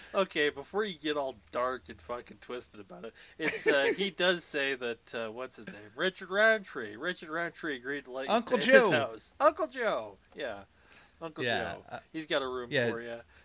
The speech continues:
Speaker 1: and, uh, <laughs> you, you can, uh,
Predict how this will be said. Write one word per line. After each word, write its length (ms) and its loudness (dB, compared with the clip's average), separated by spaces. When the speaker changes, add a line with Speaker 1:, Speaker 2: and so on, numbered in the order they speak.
Speaker 1:
and, 320 -4
uh, 220 -6
<laughs> 40 -10
you, 260 -8
you 420 0
can, 120 -6
uh, 120 -6